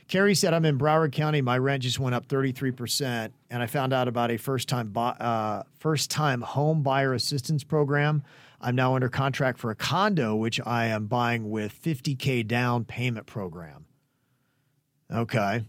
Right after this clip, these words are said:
Uh, somebody said, "Suits should see if he can qualify for an F H A loan on a house, a three point five percent down payment."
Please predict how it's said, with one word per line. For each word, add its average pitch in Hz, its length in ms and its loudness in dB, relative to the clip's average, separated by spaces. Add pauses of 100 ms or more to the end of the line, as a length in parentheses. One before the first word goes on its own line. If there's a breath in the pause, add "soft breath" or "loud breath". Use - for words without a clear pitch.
(1400)
Uh, 104 300 0
somebody 139 260 2
said, 127 240 0
"Suits 151 300 0
should 131 220 -4
see 139 180 -2
if 127 80 -4
he 139 60 0
can 120 100 -2
qualify 127 460 0
for 117 260 -2
an 110 160 -2
F 147 320 -2
H 143 340 -2
A 151 380 2
loan 120 540 2
on 110 160 -2
a 104 40 -2
house, 107 640 -2
a 101 120 -6
three 139 200 -2
point 127 260 -4
five 123 220 0
percent 110 320 -4
down 107 220 -2
payment." 95 400 -8